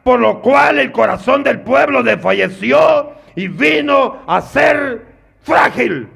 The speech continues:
como agua". Pero sabe, hermano, aquí le faltó, le faltó a Josué.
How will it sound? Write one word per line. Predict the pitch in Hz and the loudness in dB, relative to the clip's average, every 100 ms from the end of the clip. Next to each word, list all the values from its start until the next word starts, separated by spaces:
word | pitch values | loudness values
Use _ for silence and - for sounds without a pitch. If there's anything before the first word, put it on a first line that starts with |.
| _ - | _ -18
como | 135 151 | -12 -10
agua". | 147 139 120 117 _ _ _ _ _ - _ _ - - - | -10 -12 -20 -20 _ _ _ _ _ -20 _ _ -20 -20 -4
Pero | 180 185 | 0 0
sabe, | 180 214 220 208 | 0 0 2 2
hermano, | 196 208 202 175 120 - - - _ _ _ _ _ _ _ - - - _ - - - - - - | 2 0 -2 -4 -8 -14 -20 -20 _ _ _ _ _ _ _ -20 -20 -20 _ -20 -20 -20 -20 -20 -8
aquí | - - 214 240 | -6 -4 -2 0
le | 226 | 0
faltó, | 196 196 196 190 - 285 294 - - - _ _ _ _ _ _ | -2 -2 -2 -4 0 2 2 0 -8 -20 _ _ _ _ _ _
le | 151 180 | -8 -6
faltó | 180 170 135 247 254 170 - - 143 | -4 -6 -4 0 0 0 -6 -10 -6
a | - | -4
Josué. | - 160 180 120 | -6 -4 -4 -4